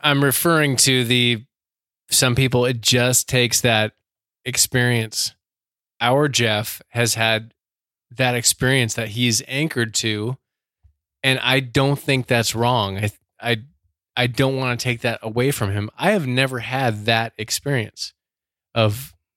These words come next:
a, a version of the burn, burning of the bosom in that way. And so some people need the evidence. Scott needs the evidence,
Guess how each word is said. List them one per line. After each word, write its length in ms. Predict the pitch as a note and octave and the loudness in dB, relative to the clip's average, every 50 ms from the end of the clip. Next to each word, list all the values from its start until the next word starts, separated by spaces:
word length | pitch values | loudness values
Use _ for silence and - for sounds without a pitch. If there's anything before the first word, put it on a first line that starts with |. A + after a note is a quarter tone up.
| _ _ _ _ _ _ _ _ _ - | _ _ _ _ _ _ _ _ _ -6
a, 180 | B2+ B2 B2+ - | -4 -4 -2 0
a 100 | C#3 B2+ | -2 -2
version 380 | A#2 A#2+ D3 E3 F3 E3+ E3 D#3 | 0 2 2 2 2 2 2 0
of 120 | C#3+ B2+ | 0 0
the 60 | B2+ | -2
burn, 340 | B2 A2+ B2+ B2+ B2+ B2+ C3 A#2 - - - - | -4 -2 0 -2 -2 -2 -4 -8 -16 -20 -20 -14
burning 340 | - A#2+ - C3 B2+ B2 A#2+ | -6 -2 0 2 2 2 0
of 80 | A#2 A#2 | 0 -2
the 80 | A#2 | -2
bosom 400 | A2 A2+ A#2+ A#2 A2+ A2+ A#2 A2 | -2 -2 0 0 0 0 -2 -4
in 80 | A2 A2 | -6 -6
that 200 | A2 G#2+ G#2 G#2 | -8 -8 -8 -8
way. 280 | G2+ G2+ G2 G2+ G2+ G2 - | -10 -10 -10 -10 -12 -10 -6
And 160 | A2+ A#2 A#2 | -4 -2 0
so 340 | - - A#2+ A2+ A2 G#2+ G#2 - _ _ _ _ _ _ _ _ _ _ _ _ _ _ _ _ _ _ _ _ _ _ _ _ _ _ _ _ _ _ - | 0 0 0 0 0 -2 -4 -6 _ _ _ _ _ _ _ _ _ _ _ _ _ _ _ _ _ _ _ _ _ _ _ _ _ _ _ _ _ _ -2
some 200 | - - C3 B2+ | 0 2 2 4
people 220 | C#3 D3+ C#3+ D3 D3+ | 2 2 2 2 2
need 220 | C#3+ C#3+ D3 D3 | 2 2 2 2
the 120 | D3 D3 D3 | 2 2 2
evidence. 380 | C#3+ D3 C#3+ D3+ D#3+ F3 F#3 F3 | 2 2 0 0 0 0 0 0
Scott 300 | - - - C3 B2+ C#3 | 0 2 2 2 0 2
needs 240 | D3 C#3+ C#3 C#3 B2+ | 0 0 0 0 0
the 160 | B2+ C3+ C3 C3+ | 0 2 2 2
evidence, 560 | C3+ C3+ D3 D#3+ F3+ G3 G3+ - - - | 2 2 0 0 0 0 0 0 0 0